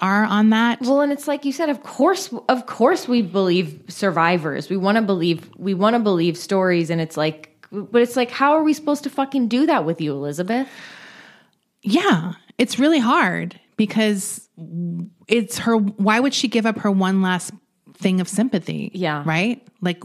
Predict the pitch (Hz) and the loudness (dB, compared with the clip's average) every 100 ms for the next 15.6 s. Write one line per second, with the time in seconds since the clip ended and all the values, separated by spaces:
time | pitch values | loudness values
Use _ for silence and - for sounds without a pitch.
0 | _ - 190 170 233 233 196 202 226 233 | _ -6 -2 0 2 4 4 4 4 4
1 | 220 226 226 247 220 180 170 - 220 196 | 2 4 2 4 4 2 0 -2 -2 -2
2 | 190 160 156 - 165 151 156 - 254 233 | -4 -2 -4 -4 -6 -6 -6 0 2 2
3 | 214 240 285 285 269 269 226 214 214 196 | 2 2 2 0 0 0 2 2 2 2
4 | 180 - - 190 196 180 175 165 - 170 | -2 -8 -4 0 0 2 0 -2 -2 0
5 | 160 160 156 147 _ 185 180 190 202 233 | 0 0 -2 -6 _ 0 2 2 2 0
6 | 196 202 202 190 180 170 165 - 170 160 | 2 4 2 2 0 0 0 -2 -4 0
7 | 165 170 165 156 160 151 143 143 143 139 | -2 0 -2 0 0 0 0 -2 -2 -4
8 | - 143 143 143 143 - - 151 151 143 | -4 -4 -2 -4 -6 -6 -2 0 2 0
9 | 135 151 180 160 156 180 170 160 151 - | -2 -4 0 0 4 4 4 2 0 -4
10 | - 151 143 135 135 135 147 147 139 143 | -2 0 0 0 -2 -2 -2 -2 -2 -4
11 | 131 135 147 117 151 151 156 - 196 214 | -4 -2 0 2 0 0 -2 0 0 2
12 | 226 185 180 165 - - - - - _ | 0 0 0 0 -4 -10 -20 -20 -20 _
13 | 185 185 175 175 170 156 - _ _ _ | 0 2 2 2 0 -2 -6 _ _ _
14 | _ - 185 190 165 135 151 - 214 202 | _ 0 2 4 2 -2 -6 0 2 2
15 | 196 208 233 - - - | 0 0 0 -6 -14 -14